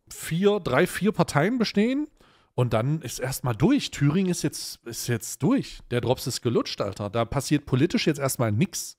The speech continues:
Denn niemand reagiert mit den Ra-, äh, mit den Rassisten, ja.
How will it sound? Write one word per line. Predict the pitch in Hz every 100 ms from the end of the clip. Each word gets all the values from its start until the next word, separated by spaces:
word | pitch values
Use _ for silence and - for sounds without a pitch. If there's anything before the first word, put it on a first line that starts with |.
| -
Denn | 123
niemand | 123 160 196 196
reagiert | 185 160 127 135
mit | 156 170
den | 160
Ra-, | 165 165 139 143 -
äh, |
mit | 151 165
den | 165
Rassisten, | 170 - 254 - - 95
ja. | 90 90